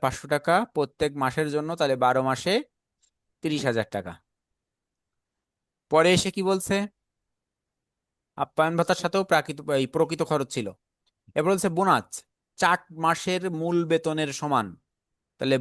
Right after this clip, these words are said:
বোনাস চার মাসের মূল বেতনের সমান। দেখেন বোনাস ছিল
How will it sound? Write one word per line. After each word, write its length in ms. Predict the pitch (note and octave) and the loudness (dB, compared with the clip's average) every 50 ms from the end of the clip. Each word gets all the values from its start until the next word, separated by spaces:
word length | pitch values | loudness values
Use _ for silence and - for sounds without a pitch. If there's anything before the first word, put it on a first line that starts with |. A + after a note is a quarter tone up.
| A#2+ A#2 | 0 0
বোনাস 400 | C3 C#3 D3+ D#3 E3 F3+ F#3+ - - - - - _ _ _ _ _ _ _ - | 0 2 4 6 6 6 4 2 -2 -8 -12 -16 _ _ _ _ _ _ _ 2
চার 220 | D3+ C#3+ D3 D3+ D3+ D#3 | 4 4 6 4 4 2
মাসের 400 | D#3+ D#3+ - - F3 F3 F3 F3+ F3+ E3+ D#3 | -2 -2 -2 -2 -2 0 0 0 -2 -2 -4
মূল 140 | D3+ D3+ D3+ D3 | -2 -2 0 2
বেতনের 340 | D#3 D3+ - D3+ D3+ D3+ C#3+ - | 2 0 0 -2 -4 -4 -4 -4
সমান। 240 | - D3+ C3 A#2 A2 A#2 C3 | -4 -4 -2 -2 -2 0 -2
দেখেন 200 | C#3+ - E3 D3+ C3 | -2 -2 -4 -6 -4
বোনাস 240 | C#3 D3 E3 E3+ D#3+ - - | -2 0 0 0 0 0 -2
ছিল 120 | F3+ E3+ | 0 0